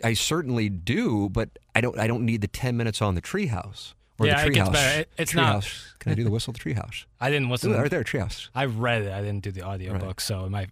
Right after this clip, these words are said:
Speaker 2: I might have a different consumption.
Speaker 1: And my pop. <laughs> It's out there in the treehouse. I can't tell the treehouse.
Speaker 2: Uh, that movie came out, or that book came out right after, like, similar time when Mud,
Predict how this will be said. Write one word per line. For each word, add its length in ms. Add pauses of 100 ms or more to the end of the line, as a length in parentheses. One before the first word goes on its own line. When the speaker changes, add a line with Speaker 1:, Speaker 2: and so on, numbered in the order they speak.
Speaker 2:
I 60
might 160
have 120
a 40
different 440
consumption. 580
Speaker 1:
And 80
my 80
pop. 340 (420)
<laughs> 80 (300)
It's 120
out 160
there 100
in 60
the 80
treehouse. 580 (640)
I 60
can't 180
tell 200
the 100
treehouse. 720 (720)
Speaker 2:
Uh, 200
that 180
movie 220
came 260
out, 240
or 180
that 360
book 140
came 140
out 200
right 140
after, 460 (120)
like, 260 (180)
similar 300
time 260
when 300
Mud, 420